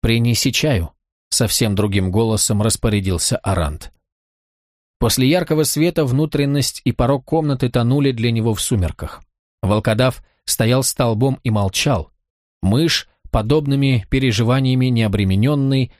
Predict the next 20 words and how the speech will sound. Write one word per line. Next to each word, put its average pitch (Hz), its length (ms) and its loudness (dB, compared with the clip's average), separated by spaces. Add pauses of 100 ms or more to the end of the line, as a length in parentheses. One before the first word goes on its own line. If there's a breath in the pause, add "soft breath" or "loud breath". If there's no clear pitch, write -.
снялся 165 420 0
с - 60 -2
плеча, 139 480 0
шмыгнул 123 480 0
мимо 110 340 0
Эвриха, 143 460 0
на 127 100 0
лету 110 440 0
ткнулся 131 500 0
мокрым 107 400 0
носом 107 320 0
ему 95 200 2
в - 80 -6
щёку, 151 400 0 (180 soft breath)
дескать, 120 480 -2
«Привет, 123 540 0 (160)
очень 123 340 0
рад 113 200 0
тебя 113 260 0
видеть», 101 420 -2